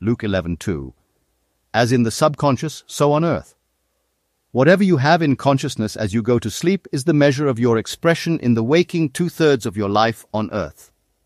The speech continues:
Nothing stops you from realizing your objective save your failure to feel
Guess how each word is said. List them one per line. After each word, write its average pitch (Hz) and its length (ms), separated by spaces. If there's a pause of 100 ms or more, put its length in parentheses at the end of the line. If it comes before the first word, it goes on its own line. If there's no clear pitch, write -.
(600)
Nothing 233 440
stops - 420
you 135 80
from 113 240
realizing 135 540
your 123 160
objective 143 640 (160)
save 170 360
your 151 140
failure 190 480
to 135 160
feel 165 500